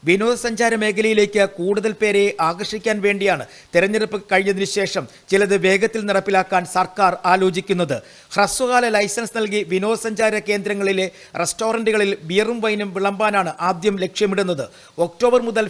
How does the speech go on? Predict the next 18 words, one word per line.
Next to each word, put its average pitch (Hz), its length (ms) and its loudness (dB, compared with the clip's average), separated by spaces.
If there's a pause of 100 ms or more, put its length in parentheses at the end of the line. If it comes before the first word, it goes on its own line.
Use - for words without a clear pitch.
ഫെബ്രുവരി 214 440 2
വരെ 208 200 0
ആയിരിക്കും 196 300 -2 (120)
കാലാവധി. 180 480 2 (500)
ഒരു 196 180 2
ലക്ഷം 220 280 -4
മുതൽ 214 160 0 (160)
രണ്ട് 190 240 2
ലക്ഷം 220 260 -4
രൂപ 214 100 4 (100)
വരെ 190 140 2 (140)
എക്സൈസ് 214 400 -4
വകുപ്പിന് 190 340 -2 (300)
ലൈസൻസ് 202 420 0
ഫീസായി 190 440 2
ലഭിക്കും. 170 320 -4 (360)
കള്ളിന്റെ 240 380 4 (100)
വിൽപ്പന 226 280 -2